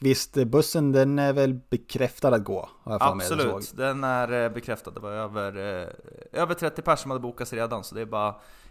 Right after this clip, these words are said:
Speaker 2: in och haka på där om man, eh, är sugen på att åka buss från Västerås, eh, eller om man tar sig dit på annat vis. Men, eh,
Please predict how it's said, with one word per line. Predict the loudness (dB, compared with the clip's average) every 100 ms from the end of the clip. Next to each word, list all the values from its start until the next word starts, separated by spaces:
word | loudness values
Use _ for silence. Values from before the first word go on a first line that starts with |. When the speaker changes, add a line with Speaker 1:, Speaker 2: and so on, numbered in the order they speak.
| -4
Speaker 2:
in | 2 2 4
och | 6
haka | 6 4 0
på | 2 2
där | 6 6 6
om | 2
man, | -2 -2
eh, |
är | -2 -2 -2 -4
sugen | -6 -8 -8
på |
att | -8
åka | -6
buss | -8 -8
från | -12
Västerås, | -10 -8 -8 -8 -8
eh, | -8 -6 -8 -8 -10 -10
eller | -10 -8 -10
om |
man | -10 -12 _
tar | 2 2 2
sig | -4 -6
dit | -6 -2
på | 0
annat | 0 -2 -6
vis. | -8 -8 -8
Men, | -8 -6 -6
eh, | -6